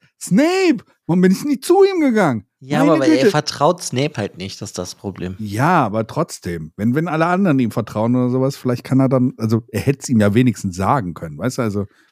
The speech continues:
Speaker 1: ja.
Speaker 2: Ja, ist halt schwer, glaub ich, als Jugendlicher.
Speaker 1: Ja.
Speaker 2: Aber weißt du, das hast du alles gegen Harry,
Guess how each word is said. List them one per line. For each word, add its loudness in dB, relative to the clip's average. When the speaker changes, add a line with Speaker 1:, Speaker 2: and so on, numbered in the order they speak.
Speaker 1:
ja. 0
Speaker 2:
Ja, 0
ist -4
halt 0
schwer, -2
glaub -8
ich, -14
als -14
Jugendlicher. -16
Speaker 1:
Ja. -6
Speaker 2:
Aber 2
weißt 2
du, -2
das -2
hast -4
du -4
alles -8
gegen -10
Harry, -4